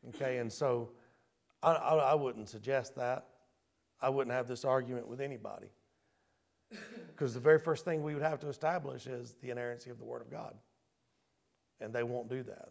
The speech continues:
They will not agree with that. I'm telling you what a Christian's worldview should be. So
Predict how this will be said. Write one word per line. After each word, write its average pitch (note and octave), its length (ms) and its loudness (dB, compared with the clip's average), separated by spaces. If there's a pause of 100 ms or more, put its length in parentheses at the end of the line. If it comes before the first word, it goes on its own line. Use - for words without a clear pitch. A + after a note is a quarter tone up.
(100)
They G#2+ 100 -4
will A2+ 200 -6
not G#2+ 380 -2
agree G#2+ 280 -8
with G2 160 -14
that. - 220 -14 (500)
I'm C3 80 -12
telling D3 260 4
you C3+ 100 -4
what B2+ 120 -2
a A2+ 40 -6
Christian's A2 680 -12 (380)
worldview C3+ 560 -2
should - 280 -16
be. - 280 -12 (840)
So E3+ 500 12